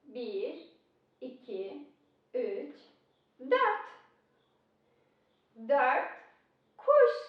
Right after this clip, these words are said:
Hadi kuşları sayalım. Bir, iki,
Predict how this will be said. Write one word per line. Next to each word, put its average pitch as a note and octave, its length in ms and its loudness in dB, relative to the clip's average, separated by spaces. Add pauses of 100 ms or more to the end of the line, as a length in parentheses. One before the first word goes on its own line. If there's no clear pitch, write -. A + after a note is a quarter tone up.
(760)
Hadi A#4+ 320 0
kuşları E4+ 500 -4
sayalım. A3 400 -6 (540)
Bir, D3 480 -6 (760)
iki, A#3+ 680 -10